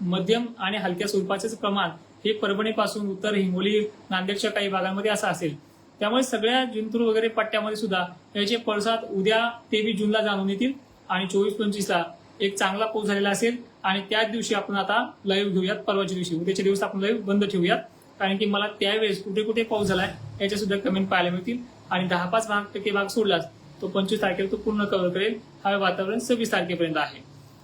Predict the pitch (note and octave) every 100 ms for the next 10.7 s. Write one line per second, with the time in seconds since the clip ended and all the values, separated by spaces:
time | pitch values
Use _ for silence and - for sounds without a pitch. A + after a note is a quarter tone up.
0 | - F3+ A3+ B3 B3+ - - - - F#3
1 | F3+ F#3 F3+ - A#3 C#4 A#3+ B3 F#3+ F3+
2 | - - - - F#3+ G#3 A#3+ A#3+ A#3 A#3
3 | A3+ A3+ G3 G3+ A3 G#3+ G#3 F3+ G#3 -
4 | - - G#3+ F#3 G3+ G3+ A3+ G#3+ G3 G3+
5 | A#3+ B3 - - - - - F#3 F3+ F#3+
6 | G3+ C4 A#3 G#3+ F3+ F#3+ G3+ A3+ A3+ -
7 | - - F3+ F3+ F3+ F3+ - - - -
8 | - - - - G#3+ G#3 - - G3 G3
9 | A#3+ B3 G3+ A3+ B3 B3 B3 A#3 G#3 F#3+
10 | D#3+ D3+ D3+ F#3+ G3+ A#3